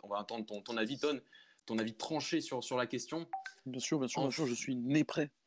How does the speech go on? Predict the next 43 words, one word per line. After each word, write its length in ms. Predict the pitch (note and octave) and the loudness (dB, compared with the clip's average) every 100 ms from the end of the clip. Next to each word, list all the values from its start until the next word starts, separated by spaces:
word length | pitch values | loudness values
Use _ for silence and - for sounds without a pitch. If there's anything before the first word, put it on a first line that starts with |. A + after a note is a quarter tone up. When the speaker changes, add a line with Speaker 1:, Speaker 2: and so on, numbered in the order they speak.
| - - - - - - - | -18 -14 -12 -12 -12 -14 -14
Speaker 1:
J'ai 420 | - G2 G#2+ G#2+ - - | -10 -6 -4 -4 -6 0
pas, 100 | - - | 2 2
j'ai 140 | G#2 | -4
pas, 140 | A2 G#2+ | -2 -2
j'ai, 180 | G#2 - | -2 -4
j'ai 160 | - | -4
pas 80 | A#2+ | -4
fini 160 | A2+ G#2+ | -2 -4
le 60 | |
sommaire, 380 | - G2+ F2+ - - | -8 -10 -12 -14 -12
mais 60 | |
c'est 100 | - | -12
pas 80 | - | -6
grave. 140 | F2+ B2 | 2 4
Speaker 2:
Ok, 160 | A#2+ | 4
pardon, 160 | G#2+ G#2 | 2 0
excuse-moi, 300 | - A2+ G#2+ | 2 2 2
vas-y, 120 | G2+ | 0
continue. 300 | G#2+ - - - F#3+ A#2+ - - | -4 -8 -10 -10 -10 -12 -10 -4
Speaker 1:
En, 180 | G2+ - _ - | -4 -4 _ -8
ensuite, 320 | G#2 G#2+ B2+ A2 | -4 -2 -2 -2
on 20 | |
va 120 | G2+ | 0
embrayer 300 | G#2+ A2 A2+ | 2 2 0
sur, 300 | A2 A2 G2 | 0 -2 -2
euh, 160 | G2 F#2 | -2 -4
bah, 140 | F#2 | -6
sur 140 | - F#2+ | -6 -2
Braga 260 | G2 F#2+ | -2 -2
qui 180 | A2 - | -6 -6
cale 200 | G#2+ A2 | -2 0
encore 320 | G2+ F#2+ G2 | -2 -6 -6
une 40 | F#2 | -4
nouvelle 140 | F2+ | -8
fois, 140 | - | -6
cette 160 | - G2 | -8 -6
fois-ci 180 | A2 G2+ | -6 -6
à 40 | |
domicile 360 | F#2 G#2 - A2 | -6 -6 -4 -6
face 200 | G#2+ - | -6 -8
au 20 | |
Marítimo 380 | G#2 G2+ - G#2+ | -4 -4 -4 -8
Funchal. 420 | - G#2+ B2+ B2+ | -6 -2 0 -2